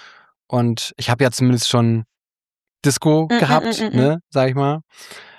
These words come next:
Speaker 1: Aber ich find's auch gut, dass, dass, ähm, immer mehr Spiele sich an diesem Schema so ein
Speaker 2: Ja.
Speaker 1: bisschen orientieren, weil es halt einfach so eine,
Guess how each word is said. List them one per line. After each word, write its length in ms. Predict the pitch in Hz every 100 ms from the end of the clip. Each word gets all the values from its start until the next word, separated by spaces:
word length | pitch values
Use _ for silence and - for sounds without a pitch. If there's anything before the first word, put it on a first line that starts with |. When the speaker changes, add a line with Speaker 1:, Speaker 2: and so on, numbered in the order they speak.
| _ -
Speaker 1:
Aber 120 | 139
ich 40 |
find's 140 | 151 147
auch 80 |
gut, 140 | 165 160
dass, 220 | 127 -
dass, 420 | - 127 - - -
ähm, 520 | 131 123 127 127 131
immer 160 | 147 139
mehr 200 | 131 127
Spiele 360 | - - 139 127
sich 200 | 123 139
an 100 | 127
diesem 480 | 123 123 120 120 - _ -
Schema 400 | - 143 143 123
so 80 |
ein 40 | 120
Speaker 2:
Ja. 20 |
Speaker 1:
bisschen 180 | 117 -
orientieren, 520 | 120 117 113 139 123
weil 80 | 113
es 60 | 113
halt 100 | -
einfach 220 | 120 147
so 140 | -
eine, 360 | 120 117 113 113